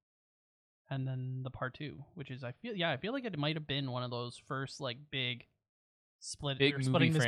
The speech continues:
Speaker 1: book in
Speaker 2: franchise,
Speaker 1: half, we're not
Speaker 2: yeah.
Speaker 1: gonna try and," 'cause to be fair, they did skip out on a good chunk of stuff in some books. Like,
Speaker 2: There's
Speaker 1: the
Speaker 2: a
Speaker 1: bigger
Speaker 2: lot.
Speaker 1: books, like Goblet of Fire, is missing
Speaker 2: Goblet of Fire,
Speaker 1: the
Speaker 2: Order of the
Speaker 1: whole ki-,
Speaker 2: Phoenix.
Speaker 1: a wh-, a whole kitchen scene. I remember reading
Speaker 2: Yeah.
Speaker 1: the book, like,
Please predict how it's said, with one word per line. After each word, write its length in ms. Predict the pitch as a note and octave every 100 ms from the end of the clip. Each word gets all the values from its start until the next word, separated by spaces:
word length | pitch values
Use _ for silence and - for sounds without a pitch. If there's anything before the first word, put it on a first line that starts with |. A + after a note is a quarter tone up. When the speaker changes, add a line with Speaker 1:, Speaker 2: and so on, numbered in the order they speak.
| A#2
Speaker 1:
book 120 | D#3
in 40 | G#2+
Speaker 2:
franchise, 100 | G#2
Speaker 1:
half, 160 | C3
we're 60 | G#2
not 60 | F#2+
Speaker 2:
yeah. 40 |
Speaker 1:
gonna 140 | D3 C#3+
try 340 | - D3 C3+
and," 260 | C3 B2 B2+ _ _ _ _ _ _ _
'cause 180 | A#3+ G#3+
to 100 | - C4
be 100 | G3
fair, 280 | G3 G3+ D3
they 180 | D3+
did 280 | C#3+ E3+ E3
skip 240 | - - D3
out 140 | D3
on 320 | C#3 C3 B2 - _ _
a 80 | D#3+
good 200 | D3 F3+
chunk 180 | - F3
of 80 | D#3
stuff 300 | - A#3 D3+
in 100 | C#3
some 240 | - D3
books. 260 | D#3+ E3+ -
Like, 160 | C3+
Speaker 2:
There's 180 | C3+ D#3+
Speaker 1:
the 80 | E3
Speaker 2:
a 60 | G2+
Speaker 1:
bigger 200 | - G2+
Speaker 2:
lot. 160 | B2
Speaker 1:
books, 100 | F3+
like 200 | D#3+ D3+
Goblet 280 | D3 D3 D3+
of 80 | C#3
Fire, 280 | D#3+ F3+ D3
is 120 | C3+
missing 360 | D3+ D3 D3 C#3+ -
Speaker 2:
Goblet 180 | G#2 G#2
of 40 |
Fire, 160 | B2+ B2+
Speaker 1:
the 60 |
Speaker 2:
Order 140 | A#2+ A#2
of 40 |
the 40 | G3+
Speaker 1:
whole 100 | F#3
ki-, 120 | B2+
Speaker 2:
Phoenix. 500 | C#3 C#3 C3+ - -
Speaker 1:
a 40 | D#3
wh-, 320 | - E3+ -
a 60 | F#3+
whole 160 | G#3 G3
kitchen 300 | - F3 F#3+
scene. 180 | A3
I 40 | F#3
remember 580 | D3+ D#3 E3 D#3+ D#3 C#3
reading 180 | F#2+
Speaker 2:
Yeah. 40 | F#2
Speaker 1:
the 40 | C3+
book, 260 | C3+ C3+
like, 300 | C3+ B2+ -